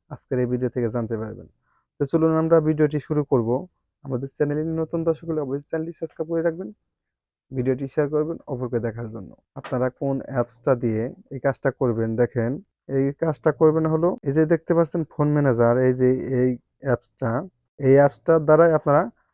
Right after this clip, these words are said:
এই কাজটা করতে পারবেন। আমি এই অ্যাপসে প্রবেশ করব। এই অ্যাপসে প্রবেশ করার পরে এই যে দেখতে পাচ্ছেন আমার এখানে ভাইরাস রিস্ক, আমি এখানে ট্যাপ করে নেব। আমার ফোনে যদি ভাইরাস থাকে, এখানে দেখতে পাচ্ছেন একটা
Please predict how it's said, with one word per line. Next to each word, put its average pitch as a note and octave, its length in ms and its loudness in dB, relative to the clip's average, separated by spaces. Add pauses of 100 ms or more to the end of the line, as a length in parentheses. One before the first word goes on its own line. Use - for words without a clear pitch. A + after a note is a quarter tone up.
(160)
এই C3+ 140 -2
কাজটা C#3 220 0 (100)
করতে C#3 260 -2
পারবেন। A2+ 220 0 (100)
আমি A#2+ 140 0 (100)
এই B2 80 4
অ্যাপসে B2 240 0 (100)
প্রবেশ C#3+ 300 0
করব। D3 160 -2 (640)
এই C3+ 120 -2
অ্যাপসে B2+ 260 2 (100)
প্রবেশ E3 300 2
করার E3+ 220 8
পরে C#3 180 4
এই C3 80 2
যে C#3+ 140 2
দেখতে C#3+ 220 -2
পাচ্ছেন D#3 320 0
আমার D3 180 0
এখানে D3+ 200 -2 (480)
ভাইরাস C3 560 6 (380)
রিস্ক, C3 460 4 (460)
আমি B2+ 140 0 (100)
এখানে D#3 240 2 (520)
ট্যাপ F3 220 4
করে D#3 200 6
নেব। G#2+ 120 -2 (920)
আমার B2+ 220 -2 (100)
ফোনে C3 200 -2 (100)
যদি C3+ 140 -2 (120)
ভাইরাস A#2 300 -4 (120)
থাকে, - 240 -8 (500)
এখানে C#3 260 0 (100)
দেখতে - 240 -2
পাচ্ছেন C#3+ 280 0 (540)
একটা C3 400 0